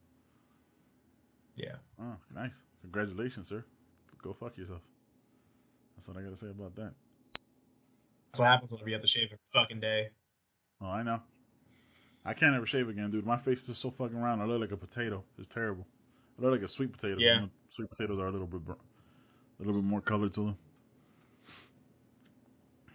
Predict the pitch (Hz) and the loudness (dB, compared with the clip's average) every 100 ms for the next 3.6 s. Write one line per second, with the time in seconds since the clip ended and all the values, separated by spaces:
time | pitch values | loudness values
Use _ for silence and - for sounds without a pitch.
0 | - _ - - - 127 135 160 156 147 | -20 _ -20 -16 -4 -2 0 0 0 -2
1 | - 80 82 - - - 98 131 - 120 | 0 -2 -2 -6 -14 -8 -4 -4 0 0
2 | 127 139 120 127 104 95 87 85 95 170 | 2 2 8 8 8 4 2 2 6 12
3 | 165 - 170 165 160 160 | 12 12 8 0 0 0